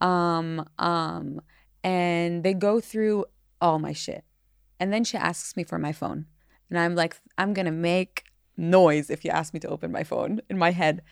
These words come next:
And then I was like, "What do you," like, I told her, "What do you need my ph-, phone for?" And she was like, "J-, just, just, like, bring it here."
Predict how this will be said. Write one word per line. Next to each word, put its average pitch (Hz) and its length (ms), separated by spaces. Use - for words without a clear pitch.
And 180 240
then 190 260
I 185 100
was 180 160
like, 175 300
"What 214 160
do 294 80
you," 269 200
like, 196 160
I - 120
told 254 240
her, 208 120
"What 190 140
do 233 60
you 240 60
need 208 140
my 185 140
ph-, 175 180
phone 175 240
for?" 185 220
And 233 120
she 233 140
was 226 180
like, 226 260
"J-, 269 200
just, - 300
just, - 240
like, 269 180
bring 262 180
it 233 100
here." 180 300